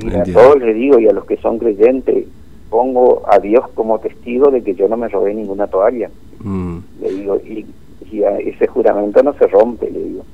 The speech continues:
Speaker 2: Mm.
Speaker 1: Pero, eh, de acá se llevaron una toalla con características similares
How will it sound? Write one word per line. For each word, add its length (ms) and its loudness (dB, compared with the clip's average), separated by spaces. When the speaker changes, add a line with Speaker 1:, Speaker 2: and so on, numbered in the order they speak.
Speaker 2:
Mm. 340 -4
Speaker 1:
Pero, 500 -4
eh, 580 -4
de 100 2
acá 240 2
se 80 -8
llevaron 460 4
una 220 -2
toalla 480 4
con 180 -4
características 840 0
similares 600 2